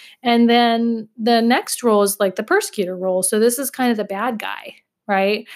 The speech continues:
Um, it's the troublemaker. And a lot of times it's the trouble starter, <laughs> right? Um, but the persecutor, well, not all the time either, but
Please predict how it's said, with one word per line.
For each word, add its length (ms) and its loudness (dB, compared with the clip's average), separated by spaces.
Um, 300 0
it's 280 -2
the 100 -10
troublemaker. 800 -2
And 240 0
a 60 2
lot 160 4
of 60 0
times 280 0
it's 160 -4
the 100 -6
trouble 320 -2
starter, 840 -4
<laughs> 1200 -8
right? 460 0
Um, 540 -2
but 340 0
the 100 0
persecutor, 680 -2
well, 300 2
not 220 -4
all 180 0
the 80 0
time 400 -4
either, 420 -8
but 340 -6